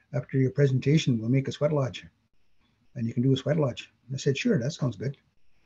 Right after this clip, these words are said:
I'll do that." So, so after the presentation, the next day we, uh, we set up a sweat lodge, and so I'm, I'm sitting getting ready, the sweat lodge ready, and this, uh,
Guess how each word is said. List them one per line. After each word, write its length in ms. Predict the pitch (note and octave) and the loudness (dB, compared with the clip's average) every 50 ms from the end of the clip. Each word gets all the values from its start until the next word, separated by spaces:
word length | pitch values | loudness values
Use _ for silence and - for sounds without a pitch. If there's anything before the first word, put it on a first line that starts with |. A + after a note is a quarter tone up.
| _ - | _ -4
I'll 120 | - C3+ D3+ | 2 4 6
do 120 | D3 C3 A2+ | 6 6 4
that." 220 | A#2 B2+ C#3 - _ _ _ _ _ _ _ - | 4 0 -2 -4 _ _ _ _ _ _ _ -16
So, 200 | - G2+ - - _ _ _ _ _ _ _ _ _ - - - - _ _ | -14 -14 -14 -16 _ _ _ _ _ _ _ _ _ -20 -20 -20 -20 _ _
so 160 | - - C3+ | 0 2 4
after 220 | C3+ D3 C#3+ - | 4 4 4 2
the 80 | C3+ B2+ | 0 2
presentation, 600 | - C#3 C3+ A#2+ B2 - - C3+ C3 - D3 C3+ | 4 4 4 4 4 2 2 2 4 4 4 4
the 100 | B2 A#2+ | 4 4
next 180 | B2 C3 - - | 0 0 0 2
day 160 | C3 B2+ C3 | 4 4 4
we, 200 | B2 B2 B2 A#2+ | 4 4 2 0
uh, 140 | A2+ G#2 F#2+ F#2 | 0 -4 -6 -6
we 80 | A#2 A#2+ | -6 -4
set 140 | - C3+ C3+ | -2 0 0
up 100 | A#2+ A2+ | 0 -2
a 60 | A2+ | -4
sweat 220 | - C#3 B2 - | -4 -4 -4 -4
lodge, 300 | A#2 A#2 B2 B2+ A#2+ - | -4 -4 -4 -4 -4 -6
and 160 | A#2 G2 F2+ - _ _ _ _ _ _ _ _ _ _ _ _ _ _ _ _ _ - | -10 -10 -12 -14 _ _ _ _ _ _ _ _ _ _ _ _ _ _ _ _ _ -4
so 140 | - - C#3+ | 2 6 6
I'm, 160 | D3 E3 E3 | 6 6 6
I'm 140 | D#3+ D3+ C#3+ | 6 6 6
sitting 280 | - E3 D#3+ E3+ D#3+ | 8 10 10 10 12
getting 200 | C#3+ D3+ D#3 D3 | 10 10 8 8
ready, 140 | D3 D3 D3+ | 8 6 8
the 100 | C3+ C#3 | 6 6
sweat 220 | - - D#3 D3 | 4 4 2 4
lodge 220 | C#3+ C#3 C#3+ C3+ B2+ | 6 4 4 6 6
ready, 300 | D3 D3 D3 D3+ D#3 D#3 | 8 8 8 10 8 8
and 100 | C#3 B2+ | 8 6
this, 200 | B2 A#2 - - | 4 0 -2 -4
uh, 200 | B2+ A2+ G#2 | -4 -4 -6